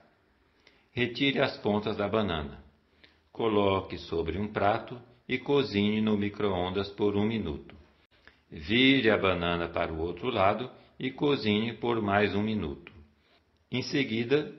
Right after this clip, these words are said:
retire a casca da banana e a parta no sentido do comprimento.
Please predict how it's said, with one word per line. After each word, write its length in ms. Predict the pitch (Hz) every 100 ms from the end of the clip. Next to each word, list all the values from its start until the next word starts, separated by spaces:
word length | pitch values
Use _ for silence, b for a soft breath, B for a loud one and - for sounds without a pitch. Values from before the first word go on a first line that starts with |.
| -
retire 560 | 110 110 - 110 98
a 40 | 90
casca 420 | - 80 - 87
da 120 | 95
banana 640 | 104 113 90 98 113 127 B B B -
e 340 | 120 135 -
a 140 | 127 131
parta 540 | - 110 113 120 123
no 140 | 123 117
sentido 540 | - 110 107 104 110
do 160 | 104 110
comprimento. 760 | 127 120 113 92 90 78 -